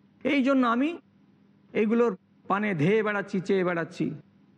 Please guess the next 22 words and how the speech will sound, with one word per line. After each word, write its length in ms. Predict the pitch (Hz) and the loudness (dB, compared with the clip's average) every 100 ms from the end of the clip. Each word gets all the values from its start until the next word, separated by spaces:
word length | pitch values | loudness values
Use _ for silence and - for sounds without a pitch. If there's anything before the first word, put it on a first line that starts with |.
| - 127 | -8 -4
যখন 440 | 170 185 277 294 | -2 -2 0 0
এইগুলো 600 | 240 214 285 233 262 247 | 0 0 0 0 2 0
প্রবৃত্তি 580 | - 220 247 262 - 226 | 0 0 0 -2 -2 -2
আমার 340 | 196 220 233 | 0 0 -2
কাছে 260 | 220 214 202 | -4 -4 -2
আছে, 460 | 196 240 269 208 139 - _ _ _ _ - | -2 -2 0 -2 -4 -10 _ _ _ _ -6
তখন 320 | 180 226 226 | -4 -2 0
আমি 380 | 190 220 226 208 | 0 0 0 2
বিপদগামী 680 | 220 220 220 190 208 214 | 0 0 -2 -2 -2 0
হতে 340 | 208 202 208 208 | 0 0 0 -4
পারি। 600 | 208 196 226 277 226 143 - | -2 -2 0 0 0 -2 -4
যেহেতু 340 | 180 226 226 | 0 0 0
আমি 200 | 208 185 | 0 0
মানুষ, 560 | 170 175 220 302 294 - - _ _ - | 0 0 2 2 2 0 -8 _ _ -6
আমার 280 | 190 214 | -2 0
ভেতরে 320 | 196 202 202 190 | 0 -2 -2 0
এইগুলো 380 | 202 196 190 | 0 2 0
স্বভাব 380 | 180 180 175 170 | 0 -2 -2 0
আল্লাহ 220 | 175 175 | -2 -2
রাব্বুল 240 | 165 151 165 | -2 -2 0
আলামিন 480 | 160 160 156 147 139 | 0 -2 -4 -4 -2
দিয়েছেন 580 | 220 254 262 226 147 | -2 0 -2 -2 -4